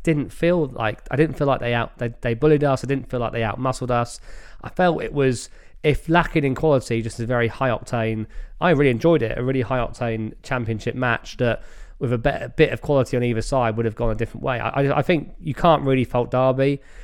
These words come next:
They, they didn't miss any glaring, any glaring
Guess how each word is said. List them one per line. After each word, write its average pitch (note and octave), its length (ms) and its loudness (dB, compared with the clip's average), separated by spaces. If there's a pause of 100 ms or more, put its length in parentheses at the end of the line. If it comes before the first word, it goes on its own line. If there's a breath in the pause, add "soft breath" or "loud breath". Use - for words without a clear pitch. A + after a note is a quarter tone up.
(160 soft breath)
They, A#2+ 140 -8
they D#3 160 2
didn't D#3 200 4
miss D3+ 220 0
any C3+ 160 0
glaring, C3+ 1040 0 (480)
any C3 160 0
glaring C#3+ 800 2